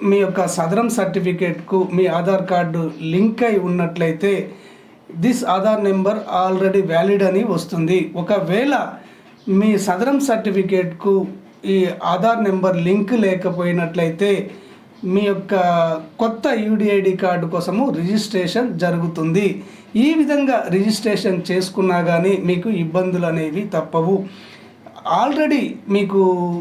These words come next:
యూడిఐడి కార్డు డిస్పాచ్ జరిగింది, కానీ మీకు అందలేదు. దానికి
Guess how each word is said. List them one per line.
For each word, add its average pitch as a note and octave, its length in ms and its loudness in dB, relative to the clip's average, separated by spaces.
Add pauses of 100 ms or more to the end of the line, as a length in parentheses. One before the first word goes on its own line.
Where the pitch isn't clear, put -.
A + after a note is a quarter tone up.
(380)
యూడిఐడి G#3 600 2
కార్డు F3+ 400 0
డిస్పాచ్ F3+ 560 -2
జరిగింది, F#3+ 500 0
కానీ F#3 380 0
మీకు F#3 420 -2
అందలేదు. F#3+ 580 2
దానికి G#3 720 0